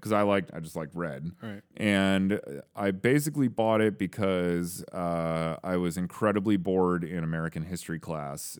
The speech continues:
Speaker 1: when, in junior year in high school, which
Speaker 2: Oh.
Speaker 1: was when this came out. So I just dated myself.
Speaker 2: Okay.
Speaker 1: But yeah, I was a junior in high school when Red and Blue came out. And, um,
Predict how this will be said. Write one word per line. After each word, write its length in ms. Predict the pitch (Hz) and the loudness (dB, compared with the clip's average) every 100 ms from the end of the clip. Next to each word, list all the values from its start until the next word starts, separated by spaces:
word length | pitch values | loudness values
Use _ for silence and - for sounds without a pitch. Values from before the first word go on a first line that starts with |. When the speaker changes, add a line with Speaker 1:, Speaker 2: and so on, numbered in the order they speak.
| - | -10
Speaker 1:
when, 220 | 90 80 | -10 -8
in 200 | 78 78 | -8 -6
junior 320 | 80 82 80 | -6 -4 -4
year 300 | 80 78 76 | -4 -4 -6
in 60 | 76 | -8
high 160 | 80 | -8
school, 420 | 78 - 69 - 90 | -10 -10 -14 -16 -14
which 140 | 80 135 | -10 -10
Speaker 2:
Oh. 100 | 73 | -10
Speaker 1:
was 140 | 73 | -10
when 160 | 80 73 | -10 -10
this 120 | 71 | -12
came 220 | 80 73 | -12 -12
out. 180 | 69 - | -12 -10
So 120 | 90 | -6
I 20 | |
just 160 | 87 82 | -6 -4
dated 280 | 92 80 78 | -4 -4 -6
myself. 520 | 73 - 67 73 - | -10 -10 -12 -12 -12
Speaker 2:
Okay. 220 | 104 - 95 _ _ | -12 -10 -12 _ _
Speaker 1:
But 100 | - | 0
yeah, 120 | 98 | 2
I 40 | 80 | 2
was 120 | 80 | -2
a 40 | |
junior 320 | 90 113 131 127 | -2 -2 0 0
in 60 | |
high 100 | 110 | -2
school 280 | 107 - 101 | -2 0 0
when 120 | 90 | 0
Red 160 | 87 85 | 0 0
and 80 | 82 | -2
Blue 180 | 85 | -4
came 240 | 80 82 76 | -6 -6 -6
out. 280 | 73 71 - _ _ _ _ - | -8 -10 -14 _ _ _ _ -8
And, 460 | 82 80 80 80 | -4 -2 -2 -2
um, 720 | 80 69 85 80 78 80 78 | -2 -2 -2 -2 -2 -2 -4